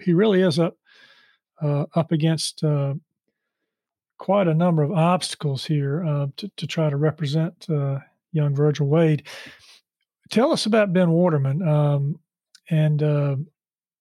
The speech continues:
y-, you know, the character and, and a little bit about him, because, uh, nobody else is gonna take this case but him.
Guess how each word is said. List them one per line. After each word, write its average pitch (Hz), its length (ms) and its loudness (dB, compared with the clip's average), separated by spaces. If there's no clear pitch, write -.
y-, 170 160 -2
you 165 100 0
know, 151 100 2
the 139 100 -2
character 170 640 0
and, 151 280 0
and 147 140 -2
a 151 40 0
little 170 140 2
bit 151 120 0
about 156 320 0
him, 151 240 0
because, 147 460 -2
uh, 143 300 0
nobody 185 400 2
else 196 220 0
is 160 80 -2
gonna 147 160 0
take 165 240 0
this - 160 -4
case - 580 -2
but 147 120 0
him. 151 280 0